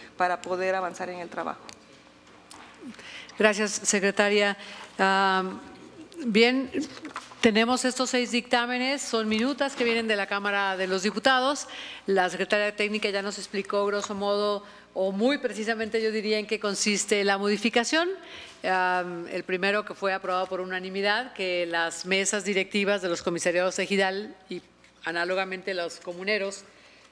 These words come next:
Speaker 2: tengan por lo menos cuarenta por ciento de integrantes de un mismo género. Esa es la primera.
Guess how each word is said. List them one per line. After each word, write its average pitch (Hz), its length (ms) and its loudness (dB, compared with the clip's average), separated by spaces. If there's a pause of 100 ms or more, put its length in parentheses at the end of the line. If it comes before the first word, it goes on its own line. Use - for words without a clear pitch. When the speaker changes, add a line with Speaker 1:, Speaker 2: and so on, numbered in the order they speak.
(100)
Speaker 2:
tengan 202 260 -2
por 190 140 -4
lo 190 100 -2
menos 247 300 -2
cuarenta 185 320 -4
por 170 160 -8
ciento 180 420 -2
de 170 140 -2
integrantes 165 920 -2
de 160 380 0
un 185 240 -2
mismo 180 320 2
género. 233 560 4
Esa - 140 -6
es 165 100 -2
la 165 60 2
primera. 240 480 2